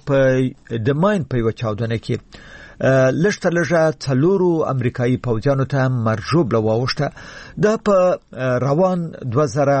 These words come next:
شلم میلادي کال کې چې نن یې دولسمه ورځ ده، اه، د امریکایي پوځیانو ته لومړنۍ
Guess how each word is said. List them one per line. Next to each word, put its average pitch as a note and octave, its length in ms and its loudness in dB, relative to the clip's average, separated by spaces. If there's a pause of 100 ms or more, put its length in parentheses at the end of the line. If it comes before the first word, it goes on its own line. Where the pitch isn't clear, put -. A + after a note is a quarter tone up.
(1040)
شلم D3 400 2 (160)
میلادي A#2 320 2
کال A#2 240 -2
کې A2+ 440 -2
چې A#2 300 2
نن B2+ 240 0
یې B2 220 2
دولسمه A#2+ 720 2
ورځ D#3 260 0
ده، E3 160 2
اه، - 760 -2 (280)
د - 40 -2 (160)
امریکایي D#3+ 420 0
پوځیانو C3+ 480 0
ته D#3 340 2 (160)
لومړنۍ C#3 540 2